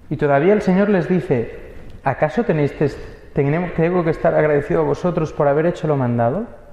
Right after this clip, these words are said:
Cuando hayáis hecho todo esto que se os ha mandado, decir, "Somos siervos inútiles, hemos hecho lo que teníamos que hacer, es que era mi misión,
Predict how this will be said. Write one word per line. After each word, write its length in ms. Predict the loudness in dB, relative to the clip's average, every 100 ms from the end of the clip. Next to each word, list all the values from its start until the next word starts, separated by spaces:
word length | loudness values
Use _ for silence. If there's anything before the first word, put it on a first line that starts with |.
| -20 -20 -20 -20 -20 _ -20 -20 -20 -20 -20 -20 -14 -4
Cuando 220 | 0 2
hayáis 280 | 2 0 0
hecho 220 | 0 0
todo 240 | 2 2 2
esto 320 | 0 -4 -4
que 80 | -2
se 140 | -4
os 100 | -2
ha 60 | 0
mandado, 480 | 2 2 2 2
decir, 500 | 0 0 -2 -2 -4 -8 -18 -20 -20 -20 -20 -20 -20
"Somos 340 | -4 -2 0
siervos 360 | 0 0 0 0
inútiles, 480 | -2 0 -2 -2 -2
hemos 240 | -2 -2
hecho 220 | -4 -2
lo 100 | 0
que 80 | 0
teníamos 460 | -2 -2 -2 -4 -4
que 80 |
hacer, 480 | -6 -2 -4 -4 -8 -10
es 140 | -4
que 100 | -2
era 120 | 0
mi 160 | 0 0
misión, 500 | 0 0 -2 -2